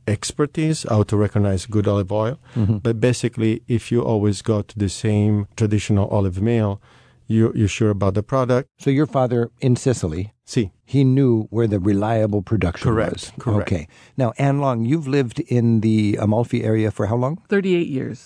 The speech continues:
Speaker 2: Thirty-eight years. And you know your olive oil?
Speaker 3: I do know my olive oil. We, I produce my own with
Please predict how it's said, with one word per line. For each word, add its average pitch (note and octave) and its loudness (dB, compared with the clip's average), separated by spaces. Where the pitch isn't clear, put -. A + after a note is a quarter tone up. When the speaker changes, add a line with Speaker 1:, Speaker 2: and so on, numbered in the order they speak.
Speaker 2:
Thirty-eight D#3 0
years. G2 -2
And A2+ 2
you B2 0
know B2+ 0
your B2 0
olive A#2+ -2
oil? C#3+ 0
Speaker 3:
I F3 0
do F#3 0
know C#4+ 2
my C#4+ 2
olive F3+ -2
oil. D3 2
We, D#3+ 0
I E3 0
produce F#3 0
my F3 2
own G3 4
with F3 -2